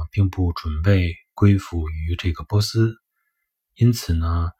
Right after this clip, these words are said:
驻扎在萨萨利盆地的波斯大军也就没有什么理由再去等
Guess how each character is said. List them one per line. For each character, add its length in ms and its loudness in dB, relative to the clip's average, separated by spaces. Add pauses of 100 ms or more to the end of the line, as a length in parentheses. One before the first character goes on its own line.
(100)
驻 160 4
扎 180 2
在 220 2
萨 160 -2
萨 160 -2
利 120 2
盆 200 -2
地 120 2
的 80 -4
波 140 -4
斯 100 -4
大 160 -2
军 200 0 (580)
也 120 -2
就 100 -2
没 140 2
有 100 6
什 140 2
么 80 4
理 160 2
由 220 -2
再 140 -2
去 240 -2
等 160 -10